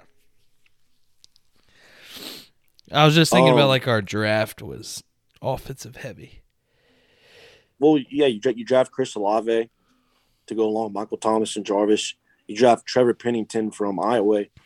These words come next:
Speaker 2: from Iowa. Sorry,
Speaker 1: Iowa.
Speaker 2: that's wrong.
Speaker 1: <laughs>
Speaker 2: Uh, yeah, yeah,
Speaker 1: Yeah.
Speaker 2: Iowa. Um, I mean, right there, you got a starting receiver and you got a starting, you know, left tackle in the N F L. Now, which to me,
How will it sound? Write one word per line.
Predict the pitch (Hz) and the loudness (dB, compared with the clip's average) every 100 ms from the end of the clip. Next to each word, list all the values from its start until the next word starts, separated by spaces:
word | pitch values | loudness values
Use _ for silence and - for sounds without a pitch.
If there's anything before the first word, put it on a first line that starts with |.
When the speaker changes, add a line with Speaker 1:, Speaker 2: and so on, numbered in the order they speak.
| _ _ _ _ | _ _ _ _
Speaker 2:
from | - 104 | -12 -6
Iowa. | 76 131 107 95 92 101 | 0 0 0 -4 -8 -4
Sorry, | 117 123 | -2 2
Speaker 1:
Iowa. | 127 | 2
Speaker 2:
that's | 127 - | 0 -2
wrong. | 101 98 - - - | -2 -6 -10 -10 -4
Speaker 1:
<laughs> | 214 - 185 - | -4 -6 -14 -8
Speaker 2:
Uh, | - 104 110 | -2 0 0
yeah, | 117 - - - - | -2 -8 -16 -8 -2
yeah, | 107 101 | 0 0
Speaker 1:
Yeah. | 107 104 101 | 0 2 4
Speaker 2:
Iowa. | 127 110 104 - _ _ _ _ _ _ _ - | 4 4 0 -4 _ _ _ _ _ _ _ -4
Um, | 117 117 113 101 90 87 _ _ _ _ _ _ _ _ _ - | 0 2 2 -2 -8 -16 _ _ _ _ _ _ _ _ _ -8
I | |
mean, | 127 | 0
right | 147 160 | 2 2
there, | 156 | 0
you | 143 | 2
got | 135 | -2
a | 120 | -2
starting | 131 127 | -4 -4
receiver | 110 - 127 117 | -6 -10 -6 -6
and | |
you | 107 | -2
got | 120 | -2
a | 107 | -2
starting, | - 117 110 101 _ _ _ | 0 0 0 -6 _ _ _
you | 120 | -8
know, | 107 95 - | -6 -6 0
left | 113 107 | 2 2
tackle | 139 113 107 104 | 4 2 2 -2
in | |
the | 101 | 0
N | 104 | -2
F | 101 | 0
L. | 117 110 - _ _ _ _ _ _ _ _ _ _ _ _ | 0 0 -4 _ _ _ _ _ _ _ _ _ _ _ _
Now, | 107 123 143 131 120 _ - | 0 2 4 2 -2 _ -4
which | 139 139 - | -4 -2 -6
to | - | -2
me, | 160 196 | 2 2